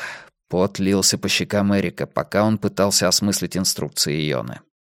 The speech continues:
«Найди банкомат, сними денег, как можно больше, другого случая не представится.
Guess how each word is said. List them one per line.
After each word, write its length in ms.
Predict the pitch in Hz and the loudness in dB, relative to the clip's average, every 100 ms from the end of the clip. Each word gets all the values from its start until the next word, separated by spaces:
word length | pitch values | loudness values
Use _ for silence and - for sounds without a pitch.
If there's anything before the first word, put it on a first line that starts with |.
| _ _ _ _ _ _ _ _ | _ _ _ _ _ _ _ _
«Найди 360 | 76 92 123 139 | 2 4 6 6
банкомат, 680 | 139 147 131 131 127 95 - | 8 6 6 6 6 2 -2
сними 500 | - - 117 127 139 | -4 2 4 6 6
денег, 480 | 131 123 87 - - | 4 4 2 -2 -4
как 200 | - 98 | 0 2
можно 400 | 117 127 120 139 | 6 6 6 6
больше, 400 | 131 120 92 - | 6 4 4 0
другого 400 | 82 107 120 131 | 0 4 6 6
случая 380 | 117 135 131 131 | 6 2 2 4
не 120 | 123 | 4
представится. 800 | - 120 - 107 80 - - - | 4 2 2 2 0 -2 -6 -6